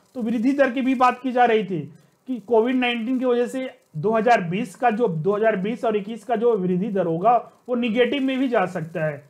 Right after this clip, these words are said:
क्योंकि इस साल तो सारे चीज बंद है और एक लंबे समय तक बंद रहे हैं, इसका असर भारत पर पड़ेगा। तो ये सारे report collect करके, आंकड़े एकत्रित करके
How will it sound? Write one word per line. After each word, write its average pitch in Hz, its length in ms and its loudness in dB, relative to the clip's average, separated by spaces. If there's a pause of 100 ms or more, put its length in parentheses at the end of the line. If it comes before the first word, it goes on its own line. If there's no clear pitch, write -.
(140)
क्योंकि 196 180 -14
इस 196 100 -12
साल 233 120 2
तो 233 120 -8
सारे 220 260 0
चीज 240 200 -6
बंद 214 300 -2
है 247 220 -6 (220)
और 180 100 -4
एक 247 200 -6
लंबे 180 300 -2
समय 233 340 -6
तक 233 140 -4
बंद 160 280 -2
रहे 156 140 -2
हैं, 147 200 -10 (220)
इसका 196 240 -4
असर 208 180 -4
भारत 185 460 -6
पर 240 100 -6
पड़ेगा। 147 440 -6 (260)
तो 226 60 -14
ये 247 60 -10
सारे 254 300 -2
report 262 340 -4 (180)
collect 208 320 -2
करके, 196 320 0
आंकड़े 180 340 -2
एकत्रित 220 400 -4
करके 220 360 0